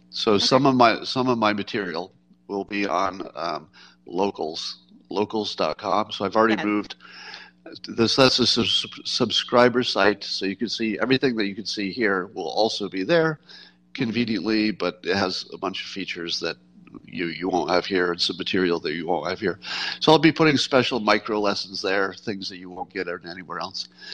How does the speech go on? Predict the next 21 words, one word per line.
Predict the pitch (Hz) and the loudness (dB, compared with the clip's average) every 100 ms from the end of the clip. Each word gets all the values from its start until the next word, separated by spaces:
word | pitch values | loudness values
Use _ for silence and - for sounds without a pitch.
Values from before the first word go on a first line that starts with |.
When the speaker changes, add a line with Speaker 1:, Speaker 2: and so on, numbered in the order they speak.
| - - - | -14 -14 -6
Speaker 1:
So | - 165 156 | 4 6 6
the | 147 | 2
people | 151 170 170 | 0 0 0
who | 156 160 156 151 - _ _ | 2 4 4 0 -6 _ _
find | - 143 139 131 | -6 2 2 2
the | 127 | -2
most | 123 113 113 | -2 -2 0
value | 160 160 90 87 135 - _ _ _ _ _ - | 0 0 -4 -6 -8 -16 _ _ _ _ _ -14
can | - 113 107 | -6 -4 -4
simply | 127 104 104 107 | -6 -6 -2 -2
pay | 98 101 104 | -2 -4 -4
a | 104 | -4
small | - 101 101 | -4 -2 -2
amount | 101 90 92 95 - - - - | -2 -4 -4 -6 -14 -18 -20 -12
subscription | - 95 - 127 123 98 95 123 _ - - _ | -10 -8 -4 -2 -2 -6 -10 -14 _ -20 -20 _
Speaker 2:
Mm-hmm. | 110 | -6
Speaker 1:
and | 90 90 | -4 2
they | 90 | 2
can | 92 90 | 0 -2
get | 92 131 | 2 4
it. | 104 | 4